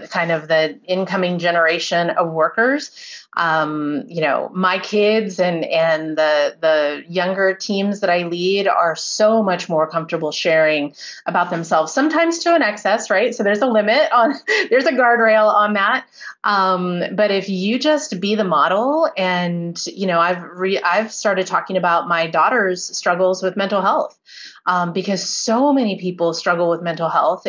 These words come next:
And for me, it's been an extremely difficult personal journey. And inevitably, whenever I have that conversation, whenever I speak about it publicly,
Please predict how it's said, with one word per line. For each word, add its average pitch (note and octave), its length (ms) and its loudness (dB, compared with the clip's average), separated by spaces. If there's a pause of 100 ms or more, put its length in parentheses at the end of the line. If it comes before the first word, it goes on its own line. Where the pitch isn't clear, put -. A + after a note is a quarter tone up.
And F3+ 240 -2
for F#3 120 -2
me, A3 180 0
it's A#3+ 160 -4
been F3+ 200 -2
an E3 300 -4
extremely F#3+ 840 -2
difficult D#3+ 440 -4
personal G#3+ 480 0
journey. D#3 480 -2 (400)
And G3 160 -2
inevitably, G#3 760 2
whenever E3 440 0
I G3+ 80 2
have G3 220 0
that F3 180 0
conversation, F3+ 640 -4
whenever E3 320 0
I F#3+ 140 2
speak F#3+ 280 -8
about E3+ 240 2
it - 140 -2
publicly, E3 840 -2